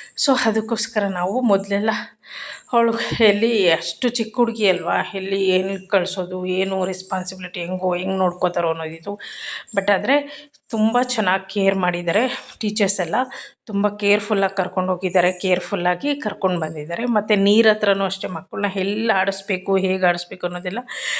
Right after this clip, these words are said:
ನಮಗೆ ಅಪ್ಡೇಟ್ ಮಾಡ್ತಾನೇ ಇದ್ರು, ಮತ್ತು WhatsApp-ಅಲ್ಲಿ ನಮಗೆ ಅಪ್ಡೇಟ್ ಕೊಡ್ತಾಯಿದ್ರು. So, ನಮಗಂತೂ ತುಂಬ ಖುಷಿ ಆಯಿತು, ಮತ್ತು ಒಂದು ಧೈರ್ಯನೂ ಇತ್ತು, ಮಗು ಸೇಫಾಗಿ ಹೋಗಿ ಸೇಫಾಗಿ ಬರುತ್ತೆ, ಚೆನ್ನಾಗಿ ಎಂಜಾಯ್. ಊಟನೂ ಅಷ್ಟೇ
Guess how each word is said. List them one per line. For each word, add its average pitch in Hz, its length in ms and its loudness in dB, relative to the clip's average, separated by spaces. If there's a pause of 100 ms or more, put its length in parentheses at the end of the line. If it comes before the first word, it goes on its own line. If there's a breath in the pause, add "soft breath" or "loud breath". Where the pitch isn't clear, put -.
(200 loud breath)
ನಮಗೆ 208 220 2
ಅಪ್ಡೇಟ್ 208 540 0
ಮಾಡ್ತಾನೇ 202 540 2
ಇದ್ರು, 208 200 0
ಮತ್ತು 220 260 -2
WhatsApp-ಅಲ್ಲಿ 185 720 -4 (560 loud breath)
ನಮಗೆ 220 240 4
ಅಪ್ಡೇಟ್ 240 580 2
ಕೊಡ್ತಾಯಿದ್ರು. 185 600 0
So, - 440 -4
ನಮಗಂತೂ 190 500 0
ತುಂಬ 196 300 -4
ಖುಷಿ 202 360 0
ಆಯಿತು, 180 260 0
ಮತ್ತು 180 240 0
ಒಂದು 208 240 2 (480 loud breath)
ಧೈರ್ಯನೂ 196 600 2 (100)
ಇತ್ತು, 208 260 -4
ಮಗು 202 360 2
ಸೇಫಾಗಿ 190 520 2
ಹೋಗಿ 196 300 0
ಸೇಫಾಗಿ 185 500 0
ಬರುತ್ತೆ, 185 400 -8 (400 loud breath)
ಚೆನ್ನಾಗಿ 202 380 -2
ಎಂಜಾಯ್. 185 320 2
ಊಟನೂ 214 460 2
ಅಷ್ಟೇ 247 320 -2